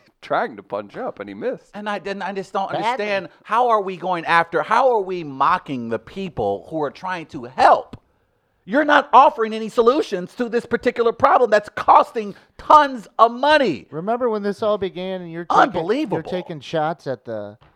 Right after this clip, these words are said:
Speaker 3: comedy that's been on the trolley? And this is the picture out there that of how it all began, and you're not making fun of this?
Speaker 1: <laughs> Thank you. Thank you. Thank you.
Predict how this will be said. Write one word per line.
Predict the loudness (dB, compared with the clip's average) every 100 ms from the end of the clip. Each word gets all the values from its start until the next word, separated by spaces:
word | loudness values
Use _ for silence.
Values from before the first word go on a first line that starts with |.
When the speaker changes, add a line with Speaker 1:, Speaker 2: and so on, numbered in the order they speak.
| _ -14
Speaker 3:
comedy | -8 -6 -6 -8 -10
that's | -10 -12 -12
been | -12 -10
on | -8 -8 -10 -14 -18
the | -14
trolley? | -8 -6 -6 -10 -16 _ _ _ -16
And | -14
this | -14
is | -14 -18 _ _
the | -18
picture | -16 -16 -14 -12 -10 -12
out | -12 -12 -10
there | -8
that | -6 -8
of | -8
how | -6 -4
it | -4
all | -6
began, | -8 -10 -10 -10
and | -10
you're | -8
not | -6 -6
making | -8 -8
fun | -6 -6
of | -4
this? | -6 -6 -12 _ _ _
Speaker 1:
<laughs> | _ _ -20 -6
Thank | -4 -4 -8 -8
you. | -6 -6 -8 -12 -14 -14 -10 -2
Thank | -2 -2 -8
you. | -14 -14 -18 -18 -18 -18 -20 -20 -20 -20 -10
Thank | -8 -8 -12
you. | -14